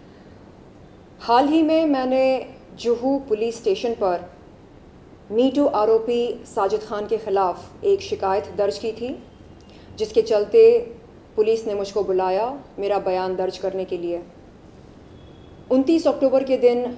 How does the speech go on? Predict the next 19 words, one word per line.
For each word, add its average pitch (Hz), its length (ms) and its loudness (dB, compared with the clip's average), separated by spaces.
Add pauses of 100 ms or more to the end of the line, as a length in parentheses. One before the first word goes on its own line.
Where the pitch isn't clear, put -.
(100)
जब 214 260 0
मैं 208 460 -4
जुहू 220 260 0
पुलिस 202 340 -2
स्टेशन 196 340 -4
गई 208 400 0 (120)
अपना 196 220 -6
बयान 190 340 0
दर्ज 190 220 -4
करने, 190 380 -6 (640)
तब 214 260 2 (800)
मुझसे 214 240 0
पहले 208 260 -2
कहा 202 240 -4
गया 196 240 0
था 196 260 -4
कि 196 500 -2 (1040)
investigating 247 640 0
officer - 580 -2